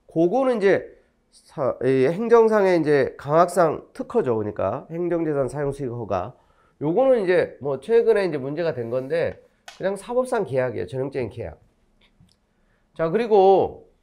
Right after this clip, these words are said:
어, 이 번, 삼 번, 사 번. 특히 이제 삼 번, 사 번은 너무나 기본적인 것에서 쉽게 소거가 돼요.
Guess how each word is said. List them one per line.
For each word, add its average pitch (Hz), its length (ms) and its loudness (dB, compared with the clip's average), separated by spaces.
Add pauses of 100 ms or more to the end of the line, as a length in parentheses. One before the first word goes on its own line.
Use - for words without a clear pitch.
(120)
어, 131 560 2
이 214 420 -4
번, 226 380 4
삼 208 280 -8
번, 196 200 0
사 170 180 -4
번. 110 180 -4 (380)
특히 254 220 -4
이제 233 100 4
삼 247 220 -6
번, 254 180 8
사 233 140 2
번은 202 220 2
너무나 185 340 4
기본적인 180 500 -2
것에서 160 400 -2
쉽게 - 560 -6
소거가 190 460 -2
돼요. 87 240 -8